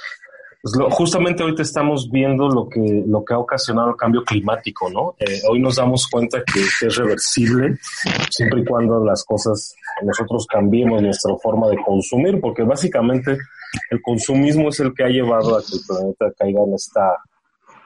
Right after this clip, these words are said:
pues, en esta crisis de, de, de contaminación, ¿no? Mientras más consumimos nosotros, pues,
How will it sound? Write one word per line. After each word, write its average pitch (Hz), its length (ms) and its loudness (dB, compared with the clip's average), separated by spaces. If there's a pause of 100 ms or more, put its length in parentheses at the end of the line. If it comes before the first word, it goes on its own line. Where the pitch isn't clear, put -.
(280)
pues, - 180 -4
en 113 160 2
esta 127 720 4
crisis 127 480 0
de, 95 320 0
de, 87 500 -2 (180)
de 101 100 -2
contaminación, 101 880 2
¿no? 123 120 2
Mientras 110 380 0
más 131 260 0
consumimos 120 680 0
nosotros, 113 600 -2 (480)
pues, - 380 -6